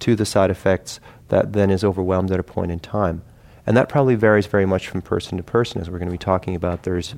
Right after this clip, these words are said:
polymorphisms in individuals. So is it possible that by exploring different dosing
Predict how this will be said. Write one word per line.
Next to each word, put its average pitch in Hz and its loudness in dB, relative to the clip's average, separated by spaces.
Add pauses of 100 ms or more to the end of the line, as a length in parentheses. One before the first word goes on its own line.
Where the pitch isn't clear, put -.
(140)
polymorphisms 92 -2
in 90 -4
individuals. 92 -6 (440)
So - 2
is 139 4
it 165 2
possible 139 2
that 92 0
by 95 2
exploring 101 -2
different 101 -6
dosing 98 0